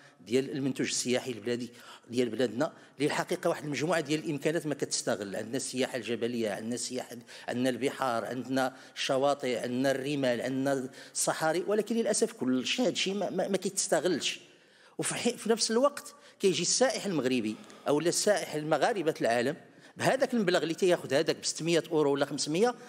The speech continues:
في ظرف اسبوعين، اسبوع، هذاك المغربي تيخلصوا في ليله ولا جوج د الليلات. وتكلمتوا على ستين في المية في اكادير ومراكش.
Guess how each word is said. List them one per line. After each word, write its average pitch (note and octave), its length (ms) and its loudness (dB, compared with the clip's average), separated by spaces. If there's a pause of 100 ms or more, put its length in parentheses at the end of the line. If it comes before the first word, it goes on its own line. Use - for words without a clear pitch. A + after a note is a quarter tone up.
(140)
في - 100 -8
ظرف - 320 0
اسبوعين، F3 680 2 (120)
اسبوع، G3 420 4 (640)
هذاك C#3+ 200 2
المغربي D#3 320 2
تيخلصوا E3 460 -2
في E3 80 -6
ليله E3+ 180 4
ولا F3 180 2
جوج C3 200 -2
د G#2+ 40 -10
الليلات. A#2+ 340 0 (440)
وتكلمتوا F#3+ 440 2
على E3 140 4
ستين F#3+ 300 0
في E3+ 80 -2
المية D3 360 4 (360)
في - 140 -12
اكادير D3 480 2
ومراكش. B2 580 -2